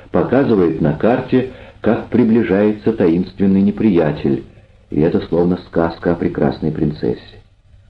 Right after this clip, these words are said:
Но неприятель исчезает, так и не достигнув форта, пески всасывают его точно реку, и мы зовём эти отряды привидениями. Гранаты и патроны, которые по вечерам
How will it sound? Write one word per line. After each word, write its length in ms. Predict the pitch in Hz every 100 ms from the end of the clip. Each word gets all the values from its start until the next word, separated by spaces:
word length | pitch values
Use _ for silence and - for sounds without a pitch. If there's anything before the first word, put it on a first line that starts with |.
| _
Но 220 | 120 160
неприятель 720 | 90 - 82 76 76 - 67 -
исчезает, 760 | 69 - 73 92 143 160 156 - - - - -
так 240 | 120 135
и 80 | 110
не 100 | 117
достигнув 540 | 113 113 - 104 107 -
форта, 440 | - 101 101 98 95 - - - -
пески 600 | 98 95 - 165 135 - - -
всасывают 840 | - - 120 151 147 135 131 131 127
его 220 | 107 117
точно 460 | 113 110 113 92 101
реку, 480 | 107 - 101 98 98 - - - -
и 100 | 104
мы 180 | 185 165
зовём 380 | 151 156 165 117
эти 180 | 131
отряды 520 | 110 87 92 113 104 104
привидениями. 1120 | - 73 87 92 73 71 65 67 57 53 50 - _ _ - - - - -
Гранаты 600 | 87 95 104 113 - 101
и 140 | 95
патроны, 600 | 92 92 - 113 127 85
которые 420 | 80 78 80 76
по 100 | 76
вечерам 600 | 80 76 - 82 80 76